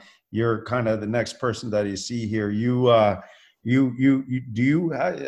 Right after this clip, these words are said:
have a risk of losing your spirituality or your sense of, um,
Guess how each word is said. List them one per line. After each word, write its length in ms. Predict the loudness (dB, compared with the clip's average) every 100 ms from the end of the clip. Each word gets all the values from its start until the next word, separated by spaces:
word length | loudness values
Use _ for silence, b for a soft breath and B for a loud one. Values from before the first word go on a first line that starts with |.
| -6
have 260 | -2 -2 0
a 60 | 0
risk 320 | 0 -2 -4
of 140 | -6 0
losing 360 | 0 0 -4
your 400 | -2 0 2 0
spirituality 1000 | -2 -4 -2 -2 -4 0 2 2 -2 -2
or 300 | 0 0 0
your 240 | 0 0 -2
sense 440 | -2 -4 -4 -2
of, 220 | -2 -2 -8 _ b b _ -8
um, 400 | -4 -4 -6